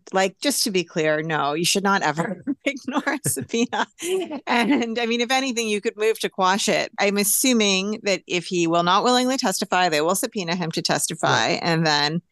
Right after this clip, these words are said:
Speaker 1: since his thing seems to be all about doing the right thing now, he will show up.
Speaker 2: I honestly still don't know what they have in store for us in the finale, but I'm very curious. I don't know if it's gonna be satisfying or not, to be completely honest, at this moment, the
Speaker 1: Right,
Speaker 2: way they set
Speaker 1: right.
Speaker 2: things up today,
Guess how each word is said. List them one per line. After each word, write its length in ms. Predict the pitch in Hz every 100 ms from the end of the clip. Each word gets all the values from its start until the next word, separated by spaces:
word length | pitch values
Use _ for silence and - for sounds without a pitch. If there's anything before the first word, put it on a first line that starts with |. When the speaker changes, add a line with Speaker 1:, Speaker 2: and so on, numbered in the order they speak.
| _
Speaker 1:
since 420 | - 196 185 202
his 240 | 220 214 -
thing 220 | 220 220
seems 280 | 214 220 220
to 100 | 240
be 200 | 247 247
all 300 | - 165 185
about 420 | 196 190 202 202
doing 240 | 180 180 208
the 60 |
right 220 | 220 240 -
thing 180 | 403 392
now, 340 | 190 160 226 -
he 280 | - 165 165
will 160 | 170 208
show 240 | - 247
up. 180 | 339 - - _ _
Speaker 2:
I 140 | 160
honestly 300 | 247 226 - 220
still 240 | - 240
don't 180 | 143 127
know 160 | 123
what 280 | 117 120 127 _ _ _ _
they 140 | 120
have 160 | 123 113
in 60 | 110
store 260 | - 117
for 160 | - 107
us 120 | -
in 40 | 110
the 60 |
finale, 460 | - 110 107 107 107 _ _ _
but 100 | 139
I'm 80 | 160
very 180 | 190 214
curious. 440 | 214 202 127 131
I 100 | -
don't 80 | 262
know 40 | 196
if 60 |
it's 80 | 143
gonna 80 | -
be 80 | 113
satisfying 520 | - 175 160 120 117
or 40 | 117
not, 140 | 113
to 80 | 110
be 60 |
completely 400 | 110 113 131 101
honest, 260 | 127 127 -
at 120 | 127
this 160 | 139 -
moment, 280 | 131 180 190
the 320 | 175 160 147
Speaker 1:
Right, 60 | -
Speaker 2:
way 80 | 117
they 120 | 123
set 120 | 160
Speaker 1:
right. 140 | 151
Speaker 2:
things 160 | 135 120
up 120 | 139
today, 280 | - 160 165